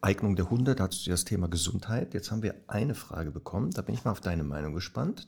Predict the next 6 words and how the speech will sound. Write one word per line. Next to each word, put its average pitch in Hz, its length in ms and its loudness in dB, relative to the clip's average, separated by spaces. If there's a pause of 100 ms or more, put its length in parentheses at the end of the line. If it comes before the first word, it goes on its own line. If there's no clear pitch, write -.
(140)
und - 140 -4
zwar - 160 -4
von 117 160 -2
Jessica. 127 640 0 (600)
Die - 80 0
schreibt, - 540 0